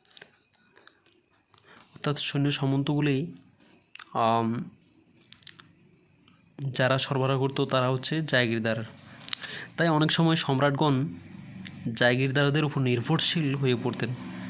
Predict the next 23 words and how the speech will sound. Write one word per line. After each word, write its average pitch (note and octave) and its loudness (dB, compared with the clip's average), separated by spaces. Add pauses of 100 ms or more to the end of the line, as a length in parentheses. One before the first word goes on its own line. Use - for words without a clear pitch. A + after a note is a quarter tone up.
(1500)
কারণ E3+ 4
জাগিরেরা C#3+ 2
সম্রাট, C#3 0
এ, C3+ 4
স-, - -4 (240)
জাগিরেরা, C3 2
জাগির B2+ 2
যারা C3+ 2
ছিল C3+ 0
তারা C3 0
সৈন্য C3+ 0
সামন্ত C3 0
সরবরাহ B2+ 0
করত। B2 -2 (480)
তার C3 0
জন্য C#3 2
সম্রাট C#3 0
যে, C#3+ 2 (640)
যারা C3 2
সম্রাট C3+ 0
ছিল, C3 0
মুঘল B2+ 2
সম্রাট, B2+ -2